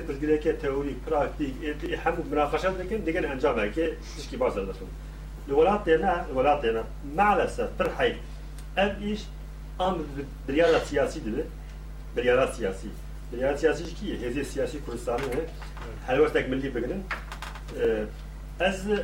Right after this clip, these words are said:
ئەز بخوا، ئێ، ڕاستە، دەکارە لە، لە کوردستانی ڕۆژنامەوانەی پرۆفسیۆناڵ، یەجمیش، یعنی، علمی ڕۆژنامەگەری فێن دەکەن، کێم بن. لێ هەنە، هەنە و دە ئاستا بلنج دەرن. بریارە سیاسی چیە؟ بریارە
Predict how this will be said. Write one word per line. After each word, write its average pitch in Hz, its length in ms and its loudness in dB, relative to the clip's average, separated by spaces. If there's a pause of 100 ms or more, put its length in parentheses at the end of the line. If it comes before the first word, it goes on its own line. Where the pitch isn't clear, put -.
(120)
ئەز 196 180 0
بخوا، 208 280 2 (260)
ئێ، 147 100 -2 (680)
ڕاستە، 190 460 4
دەکارە 165 380 6
لە، 135 120 0
لە 110 60 2 (140)
کوردستانی 151 520 4
ڕۆژنامەوانەی 139 760 4
پرۆفسیۆناڵ، 143 600 2 (240)
یەجمیش، 123 360 -6 (380)
یعنی، 117 180 2 (120)
علمی 175 260 4
ڕۆژنامەگەری 113 580 2
فێن 110 180 0
دەکەن، 104 200 -6 (140)
کێم 151 260 6
بن. 98 120 -2 (360)
لێ 127 100 2 (100)
هەنە، 190 180 2 (640)
هەنە 214 240 4 (140)
و - 80 -4
دە - 100 0
ئاستا 147 300 2
بلنج 170 320 4
دەرن. - 220 -2 (1300)
بریارە 190 420 4
سیاسی 196 360 2
چیە؟ 220 340 2
بریارە 180 280 6